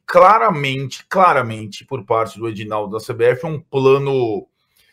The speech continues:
de resgatar a seleção brasileira de futebol masculino de qualquer forma, porque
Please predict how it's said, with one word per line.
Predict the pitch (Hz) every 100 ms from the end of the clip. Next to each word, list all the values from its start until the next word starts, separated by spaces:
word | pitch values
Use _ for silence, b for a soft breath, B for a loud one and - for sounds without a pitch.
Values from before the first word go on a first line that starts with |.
| _
de | 123
resgatar | 127 165 139 120 160 - 151 151
a | 156
seleção | 151 160 156 - 143 139
brasileira | 143 120 127 120 127 123
de | 117
futebol | - 135 120 117 120
masculino | 123 - 120 123 127
de |
qualquer | 117 135 147 127
forma, | - 117 123 135
porque | 190 - 139 139